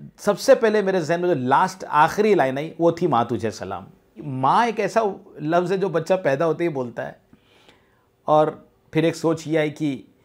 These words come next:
हम अपने मादरे वतन को, जिस-, जो, जिसने हमको इतना सब दिया है,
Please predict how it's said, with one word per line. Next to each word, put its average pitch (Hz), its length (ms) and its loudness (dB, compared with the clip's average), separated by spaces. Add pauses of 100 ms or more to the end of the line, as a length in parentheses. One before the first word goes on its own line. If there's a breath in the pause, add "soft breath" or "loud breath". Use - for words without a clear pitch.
(160)
हम 151 120 2
अपने 147 220 0
मादरे 127 300 2
वतन 123 320 -2
को, 120 120 -4
जिस-, 117 240 -10
जो, 127 200 -4
जिसने 120 440 -6
हमको 139 180 -2
इतना 139 260 -2
सब 117 240 -2
दिया 117 220 0
है, 98 240 -8